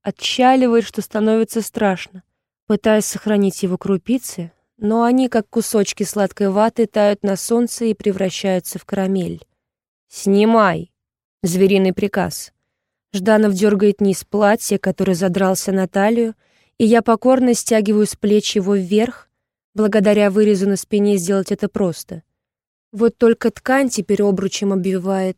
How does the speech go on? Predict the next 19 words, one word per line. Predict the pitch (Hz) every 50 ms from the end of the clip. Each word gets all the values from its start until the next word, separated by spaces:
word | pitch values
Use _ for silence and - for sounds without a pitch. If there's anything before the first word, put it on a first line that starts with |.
| _ _
талию, | - 226 220 202 185 175 170 165 190 208 _ _ _ _ _ _ -
но | 202 196
это | 185 - 196
не | 196 196 180
волнует | 190 185 180 185 180 170 160 -
Глеба. | - 170 165 160 156 143 143 151 - _ _ _ _ _ _ _ _ _ _ _ _ _ _
Он | 220 208 202
жадно | 190 175 185 214 208 202 180 202 196
впивается | - - - 208 180 196 196 190 190 185 - - 180
взглядом | 180 190 175 202 196 196 185 190 190 180
в | 170
мою | 185 190 185 180 185 180
голую | 175 185 190 185 185 185 180 180
грудь | 170 185 180 170 156 - - - - _ _
и | - 196
зависает | 185 180 190 170 185 170 - - 202 196 196 202 202 -
на | 202 190 185
долю | 165 196 185 180 175
секунды. | 165 - - 190 - _ 190 180 170 160 165 175 185